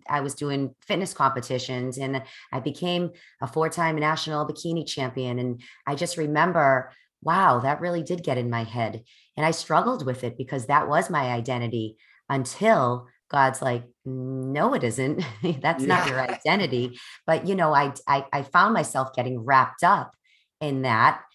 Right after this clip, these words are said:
Speaker 1: because I had the titles, I was winning all these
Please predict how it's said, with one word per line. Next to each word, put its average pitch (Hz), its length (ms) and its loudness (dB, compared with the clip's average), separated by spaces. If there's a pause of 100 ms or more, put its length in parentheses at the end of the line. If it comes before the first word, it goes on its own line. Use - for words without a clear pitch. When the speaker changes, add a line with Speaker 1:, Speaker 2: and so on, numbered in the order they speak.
(300)
Speaker 1:
because 147 500 2
I 131 140 2
had 131 240 4
the 220 80 -2
titles, 120 640 -2
I 127 120 -2
was 143 140 -4
winning 170 300 -2
all 131 180 4
these 123 380 -6